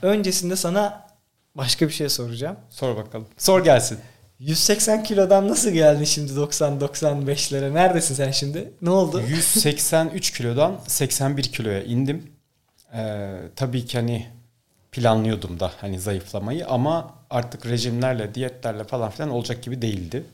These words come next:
Speaker 2: Tüp mide ameliyatı oldum.
Speaker 1: Hı hı.
Speaker 2: Tüp mide ameliyatı da tam işte bu pandemi zamanına
Speaker 1: Tam
Speaker 2: denk
Speaker 1: başındaydı,
Speaker 2: geldi. Onun
Speaker 1: değil
Speaker 2: için
Speaker 1: mi?
Speaker 2: birkaç ay ertelemek zorunda kaldım. E, bir de gezi olmayınca, kurs merkezi aktif olmayınca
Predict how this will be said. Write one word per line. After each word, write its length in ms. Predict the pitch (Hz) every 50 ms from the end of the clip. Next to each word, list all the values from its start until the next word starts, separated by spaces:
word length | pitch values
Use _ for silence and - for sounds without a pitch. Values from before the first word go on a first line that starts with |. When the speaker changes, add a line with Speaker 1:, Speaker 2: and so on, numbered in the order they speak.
| _ _ _ _ _ _ _ _ _ _
Speaker 2:
Tüp 240 | - 156 151 - 131
mide 180 | 127 117 131
ameliyatı 400 | 123 120 117 107 104 95 - -
oldum. 400 | 104 117 123 123 131 151 - - - -
Speaker 1:
Hı 60 | 135
hı. 160 | 131 143 143 156 - - _ _ _ _
Speaker 2:
Tüp 240 | - - 135 - -
mide 220 | 143 135 123 139 135
ameliyatı 400 | 135 135 131 131 131 131 127 131
da 320 | 147 143 139 135 - - - _ _ _ _ _ _ _ _ _ _ _ _
tam 200 | - 143 131 120
işte 240 | 120 - - 123 110
bu 140 | 120 117 120
pandemi 440 | 127 120 113 113 113 117 117 117 107
zamanına 580 | 107 113 107 110 110 110 107 110 110 107 98 - - -
Speaker 1:
Tam 120 | - -
Speaker 2:
denk 100 | 113 101
Speaker 1:
başındaydı, 260 | - - - 117 107 107
Speaker 2:
geldi. 80 | 131 160
Onun 80 | 143 123
Speaker 1:
değil 40 | 123 120
Speaker 2:
için 100 | - 120
Speaker 1:
mi? 40 |
Speaker 2:
birkaç 280 | 120 117 - 120 117 -
ay 100 | 120 117
ertelemek 480 | 110 110 107 - - 117 117 123 120 -
zorunda 360 | 101 107 92 92 95 92 92
kaldım. 400 | - 98 95 95 95 156 180 - -
E, 100 | 120 110
bir 80 | 117
de 60 | 127
gezi 340 | 117 117 117 120 113 113 156
olmayınca, 640 | 151 131 113 110 104 98 95 92 87 95 107 123 123
kurs 280 | 123 - 143 127 - 135
merkezi 480 | 127 123 120 - 131 120 113 135 123
aktif 300 | - 120 - - - -
olmayınca 640 | 113 101 101 101 98 98 104 107 - 175 185 185